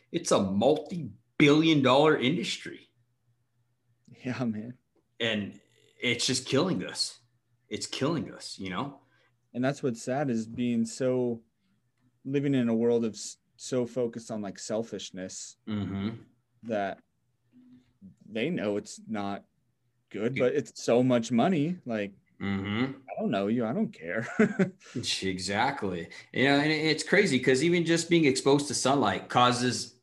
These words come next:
Speaker 1: us to set our natural biorhythms, right? Everybody's biorhythms are out of control. They can't sleep right. You know what I mean?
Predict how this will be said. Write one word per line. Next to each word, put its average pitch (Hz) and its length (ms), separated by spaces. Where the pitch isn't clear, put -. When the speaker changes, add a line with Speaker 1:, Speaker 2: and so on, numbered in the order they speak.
Speaker 1:
us 113 520
to - 100
set 131 280
our 110 180
natural 113 500
biorhythms, 95 720
right? 104 220
Everybody's 120 340
biorhythms 113 720
are 95 100
out 101 200
of 110 80
control. 104 420
They 95 100
can't 110 300
sleep 113 340
right. 98 460
You 107 80
know 107 60
what 104 80
I 107 40
mean? 110 300